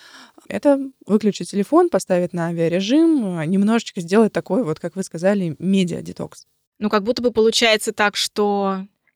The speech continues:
Speaker 2: те огромные возможности, которые нам дал интернет в виде доступного всего мира, ровно так же абсолютно любой человек со всего мира может навредить другому человеку.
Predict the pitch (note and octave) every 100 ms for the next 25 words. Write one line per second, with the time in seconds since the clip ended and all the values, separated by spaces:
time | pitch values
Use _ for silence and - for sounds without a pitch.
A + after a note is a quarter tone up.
0 | _ - A3+ G3+ F#3 - - F#3+ A3 G#3
1 | F#3+ G3 G3+ F#3+ F3 F3+ F#3 F#3+ F#3 F3+
2 | F3+ F3+ F3 G3 G3+ D4+ A#3+ G#3 G3 F3+
3 | F#3 F3+ A#3 - G3 F3+ - F3+ F#3 G#3
4 | E4+ B3 - _ _ _ - G#3+ G#3+ F#3+
5 | - C4+ B3+ A#3 G#3 - _ _ _ _
6 | _ - F#3+ - A3 B3 A#3 G3+ G#3 G#3
7 | F#3 - G3 F3+ F3 D3+ - - F#3 F3
8 | F3 A#3+ E4 F3+ A3 A3 - G3+ G3+ F#3+
9 | F#3+ - - F#3 F#3+ C#4+ F#4 - G#3+ F#3+
10 | E3 - -